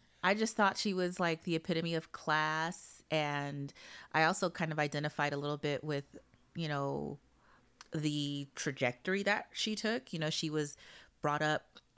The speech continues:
in this, you know, very kind of stodgy society, and then she married into this way of life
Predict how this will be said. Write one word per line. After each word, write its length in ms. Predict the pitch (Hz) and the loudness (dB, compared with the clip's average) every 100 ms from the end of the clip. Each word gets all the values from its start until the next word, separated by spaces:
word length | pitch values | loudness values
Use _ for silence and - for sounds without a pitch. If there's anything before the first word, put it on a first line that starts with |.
| _ | _
in 200 | - 151 | -2 0
this, 340 | 147 143 - - - | 0 0 -2 -6 -6
you 120 | 156 | -2
know, 140 | 143 | -2
very 540 | 135 147 151 151 147 143 | 0 0 2 2 0 -4
kind 160 | - 156 | -6 -2
of 60 | 139 | 0
stodgy 840 | - 135 147 151 151 151 156 156 - - - - - | 0 2 0 0 -2 -2 -2 -2 -6 -20 -20 -20 -8
society, 1000 | - 160 - 143 151 156 151 147 147 160 - - _ | 0 2 4 2 2 0 0 0 -4 -8 -12 -20 _
and 200 | 151 143 | -2 0
then 220 | 143 143 | 0 0
she 320 | 143 - 143 139 | 2 2 0 -2
married 460 | 135 131 143 151 | 0 2 4 2
into 240 | 143 139 131 | 0 -2 -2
this 680 | 123 - - - - - | -2 -2 -4 -4 -6 -10
way 300 | 123 131 147 | -4 4 6
of 180 | 143 127 | 6 2
life 600 | 135 120 147 214 - - | 0 2 2 0 -4 -18